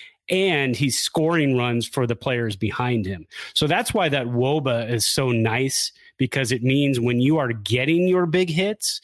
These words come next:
uh, you're making them count. And then when you're on base, because Slater also walked three times,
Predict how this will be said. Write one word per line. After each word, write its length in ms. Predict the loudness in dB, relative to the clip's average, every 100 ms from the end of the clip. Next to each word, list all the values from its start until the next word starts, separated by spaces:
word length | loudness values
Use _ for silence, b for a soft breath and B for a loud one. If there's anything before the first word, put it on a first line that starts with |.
| B B B B _
uh, 260 | -4 -2 -2
you're 180 | 0 2
making 280 | 2 0 -2
them 120 | -2
count. 500 | -2 -2 -2 -8 -10 -2
And 100 | 0
then 100 | 2
when 100 | 2
you're 180 | 0 0
on 320 | 0 2 2
base, 460 | 0 0 -2 -2 -4 -8 _ _ _ _ -2
because 280 | 0 2 0
Slater 320 | 0 0 2
also 240 | 0 0 0
walked 500 | 0 2 0 -2 -12
three 260 | -4 0 2
times, 540 | 0 -2 -2 -2 -4